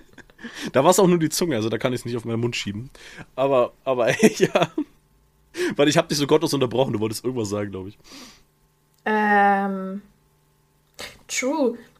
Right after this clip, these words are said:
Speaker 2: Also, ich glaub, das war auch zweitausendachtzehn oder neunzehn.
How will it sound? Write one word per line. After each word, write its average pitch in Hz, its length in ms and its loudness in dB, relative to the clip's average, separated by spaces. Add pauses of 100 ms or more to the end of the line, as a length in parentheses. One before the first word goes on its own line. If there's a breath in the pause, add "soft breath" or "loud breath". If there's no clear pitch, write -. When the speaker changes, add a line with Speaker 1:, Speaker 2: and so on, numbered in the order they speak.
Speaker 2:
Also, 220 520 2 (560)
ich - 120 -16
glaub, - 180 0
das - 160 -6
war - 140 4
auch 247 80 -2
zweitausendachtzehn 208 1400 0
oder 208 220 -2
neunzehn. 269 460 -6